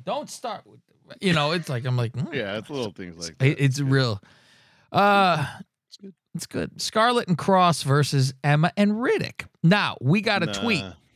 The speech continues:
Speaker 2: they did say Madcap.
Speaker 1: I'm very sad. To,
Speaker 2: Yeah.
Speaker 1: I, I went and rewound to make sure.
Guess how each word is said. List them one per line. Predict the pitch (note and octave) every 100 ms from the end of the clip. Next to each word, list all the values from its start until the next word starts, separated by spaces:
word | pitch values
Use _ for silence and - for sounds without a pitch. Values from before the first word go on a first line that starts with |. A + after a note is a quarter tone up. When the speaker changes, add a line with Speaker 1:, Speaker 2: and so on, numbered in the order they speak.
| _ _
Speaker 2:
they | F#2+ F2+
did | F2+ F#2+
say | - G#2+
Madcap. | G2 F#2+ F2+ - E2 D2+ G2
Speaker 1:
I'm | G2
very | G2 F#2+ F2+
sad. | - F2+ F2
To, | -
Speaker 2:
Yeah. | F2 E2 D#2+
Speaker 1:
I, | G2 A2
I | A2+ A#2
went | A#2+ C3+
and | B2
rewound | A2 G#2+ A2 A#2
to |
make | G2 G#2+
sure. | - G#2